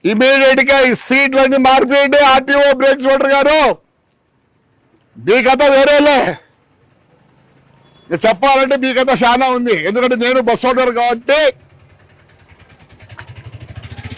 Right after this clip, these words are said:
తాడిపత్రుల్లో ఈ టెప్ని పైకి పోవాల్సిందే, సీట్లు కట్ చేయాల్సిందే.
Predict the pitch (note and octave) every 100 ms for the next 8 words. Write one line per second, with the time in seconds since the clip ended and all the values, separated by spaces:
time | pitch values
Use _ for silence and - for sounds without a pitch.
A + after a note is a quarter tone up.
0 | - G#3+ B3 B3 B3+ C4 B3+ C4 B3+ B3+
1 | B3+ C4 C4 B3+ A#3+ A#3 A3+ A3+ A3+ B3+
2 | B3 A3+ A#3+ A#3+ B3 B3 A#3+ B3 B3 C4
3 | C4 G#3+ - - _ _ _ _ - A3
4 | B3+ B3 A3+ A#3+ A#3+ C4 B3+ G#3+ B3 B3
5 | C4